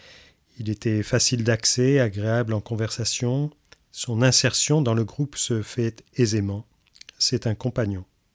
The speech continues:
Il fait route avec eux. Ainsi, la résurrection de Jésus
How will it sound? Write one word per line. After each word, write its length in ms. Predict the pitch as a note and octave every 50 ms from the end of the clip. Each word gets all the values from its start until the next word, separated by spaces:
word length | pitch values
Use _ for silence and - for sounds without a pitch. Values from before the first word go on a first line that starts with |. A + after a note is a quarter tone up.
| _ _ _ _ _ _ _ - - - - - - -
Il 120 | C3 G#2+ -
fait 160 | - C3 A#2
route 340 | G#2 A2 B2+ - - - - _ - _ _ _
avec 380 | - D3 B2 B2+ B2 - - G#2+
eux. 100 | G2+ G2+ _ _ _ _ _ _ _ _ _ _ _ _ _ _ _ _ _ _ - - - - - - - _ -
Ainsi, 380 | C3+ B2 - - - D#3+ F3+ F3+
la 160 | D3 C3 A2+
résurrection 640 | A2 A#2 G#2 B2+ A#2+ A2+ A#2 - - D3 D3 C#3+
de 180 | B2 A2+ A2+ A2
Jésus 540 | G2+ A2 A2+ G2+ F#2+ G#2 B2+ D#3 D#3+ D#3+